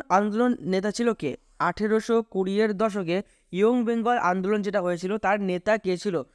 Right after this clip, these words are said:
অপশন আমরা দেখে নিই, ঈশ্বরচন্দ্র বিদ্যাসাগর, রামমোহন রায়, ডিরোজিও নাকি দ্বারকানাথ ঠাকুর। সঠিক উত্তর কী হয়ে যাবে? ডিরোজিও। তখন কিন্তু ডিরোজিও কিন্তু, আহ, যে আঠেরোশো কুড়ি খ্রিস্টাব্দে ইয়ং বেঙ্গল আন্দোলনে কিন্তু নেতা ছিলেন,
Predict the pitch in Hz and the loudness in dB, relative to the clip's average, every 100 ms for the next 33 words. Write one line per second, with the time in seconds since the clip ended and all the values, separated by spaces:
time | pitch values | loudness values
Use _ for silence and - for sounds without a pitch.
0 | _ - 185 190 233 233 240 226 226 240 | _ 0 2 2 0 0 0 0 0 -2
1 | 202 180 175 190 190 208 196 208 220 226 | -2 -4 -4 -2 -2 -2 -4 -4 -2 -2
2 | 208 165 160 185 202 208 220 202 175 180 | 0 0 0 0 0 2 2 0 0 0
3 | 175 214 202 226 185 165 175 175 208 185 | 2 0 2 2 2 2 -2 -2 -2 0
4 | 131 _ - - 170 190 208 190 202 214 | -2 _ -10 -4 -2 -2 -2 0 0 0
5 | 208 202 196 156 135 - _ 165 190 202 | 0 0 0 0 -6 -8 _ 0 2 2
6 | 220 185 185 202 202 214 202 196 185 254 | -2 -2 2 2 2 2 0 0 2 2
7 | 370 _ _ _ 151 151 151 - 160 175 | 2 _ _ _ 0 0 0 -4 -4 -4
8 | 165 160 185 214 190 190 185 208 196 196 | -2 -4 -4 -2 0 0 0 -2 -2 0
9 | 214 226 214 202 196 160 165 170 190 180 | 2 2 0 0 0 -2 -2 -2 -2 -2
10 | 180 214 160 214 - 170 123 | 0 0 2 0 -2 -4 -6